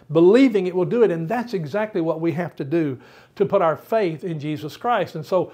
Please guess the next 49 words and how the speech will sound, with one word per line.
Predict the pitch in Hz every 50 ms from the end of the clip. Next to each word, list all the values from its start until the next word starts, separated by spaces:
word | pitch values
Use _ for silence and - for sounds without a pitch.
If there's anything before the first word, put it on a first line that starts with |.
| - - _ -
I've | 175 180 180 160
already | 190 214 220 190 180
mentioned | 170 175 185 214 226 226 - 170 151 147 139 143
the | 175 180
illustration | 202 196 - - - 190 180 175 - 156 147
of | 143
flying | - 180 175 170 156
an | 139 151
airplane, | 185 226 220 - - 151 151 151
but | 143 135
here's | - 208 214 202 202
the | 156 139
point. | - - 220 226 160 131 - _ _ _ _ _ _ _ _ _ _ _ _ _ _ - - _ _ - - _ _ _ -
I | 180 185 262 294
could | - 233 -
sit | - - 226 240 247 247
there | 208 165 165
all | 165 175 180
day | 170 175 165
long | 156 160 190 247 254 190
and | 156 135
talk | - 185 190 -
about | 170 160 156 160 160 156 -
the | 160 135 - - _ _ _ _ _ _ _ -
the | 170 165
aerodynamics | 175 190 202 214 202 170 170 156 156 165 185 208 220 190 165 - -
of | 143
the | 135
plane | 131 - 208 226 240 214
and | 180 147
how | 123 180 185 170 156 151
I | 151
really | 147 135 151 190 220 202
truly | - - 196 190 185 165
believed | 143 143 156 160 175 196 190 175 135 147
it | 143 147
would, | 147 139 135 - _ _ _ _ _ -
that | 147 156 151 151
the | -
plane | 131 - - 196 202 208 202 185
would | 156 131
fly. | - - 185 208 226 208 156 139 - - - _ _ _ _ -
But | 147 180 175
I | 170 175
didn't | 170 147 135 202 233 214 226 247 240 233 240
exercise | 226 233 - - 202 185 - - 202 180 170 160 156 -
trust | - - - - 294 285 247 - - 180
in | 156 139 139
that | 135 131 131 139 151 _